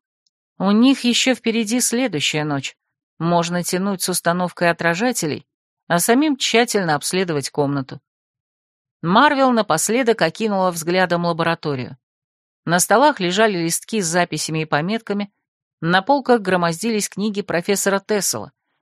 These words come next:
руководство по алхимии и запрещенные фолианты по некромагии,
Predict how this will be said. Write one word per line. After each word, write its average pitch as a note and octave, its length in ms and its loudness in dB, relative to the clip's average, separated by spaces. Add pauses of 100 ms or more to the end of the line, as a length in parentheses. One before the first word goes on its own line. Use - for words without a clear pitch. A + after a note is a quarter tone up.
(120)
руководство E3 680 2
по D3 160 2
алхимии A3+ 580 -2 (380)
и G#3 120 2
запрещенные A3 760 2
фолианты G#3 580 0
по F3+ 220 2
некромагии, G3 800 -2